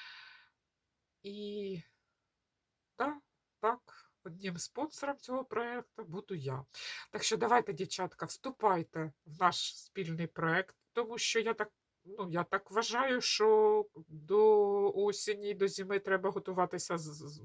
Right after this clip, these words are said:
ну, зарані, заздалегідь. Тому пов'яжемо разом, пов'яжемо красивих, чудових, гарних, неперевершених речей і будемо самими-самими красивими.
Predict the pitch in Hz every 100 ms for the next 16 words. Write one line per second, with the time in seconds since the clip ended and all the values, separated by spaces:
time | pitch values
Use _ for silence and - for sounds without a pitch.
0 | - - 175 123 131 127 208 196 143 151
1 | 190 214 254 302 - - - - - 240
2 | 190 156 196 196 190 294 403 - - -
3 | - _ 302 339 440 440 _ - 233 185
4 | 214 - 160 170 220 427 427 427 - -
5 | - - - - 214 240 - 185 185 175
6 | - - 190 208 - - 202 202 190 160
7 | 170 - - 196 147 170 190 170 170 160
8 | - 156 123 180 190 180 170 175 165 -
9 | 156 165 175 170 165 156 - 156 147 -
10 | 156 - 214 359 - _ - - - -
11 | - 185 170 160 151 139 - 226 294 220
12 | 156 139 - 160 180 156 - - - -
13 | 147 135 135